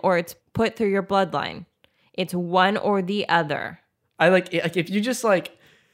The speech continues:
Speaker 2: if you just said, "Okay, sorcerer," like, I'd, you know, I'd let that, <laughs> I'd let that lie. You know, I'd let, I'd let that slide.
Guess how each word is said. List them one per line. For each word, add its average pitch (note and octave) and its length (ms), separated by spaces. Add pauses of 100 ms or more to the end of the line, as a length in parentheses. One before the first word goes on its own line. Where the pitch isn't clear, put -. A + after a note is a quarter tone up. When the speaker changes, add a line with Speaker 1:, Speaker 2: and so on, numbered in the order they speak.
(440)
Speaker 2:
if D#3+ 200
you G#3+ 120
just F#3+ 260
said, D3 460 (140)
"Okay, F#3 220
sorcerer," - 580 (260)
like, - 200
I'd, G#3+ 160 (180)
you E3+ 60
know, F3 160
I'd F#3+ 180
let G3+ 180
that, D3+ 380 (100)
<laughs> - 100
I'd F#3 120
let F#3+ 200
that D3 160
lie. C#3 360
You D3 100
know, D3 80
I'd D3 160
let, D#3+ 180 (260)
I'd D#3 120
let F#3+ 180
that F3 180
slide. C#3 520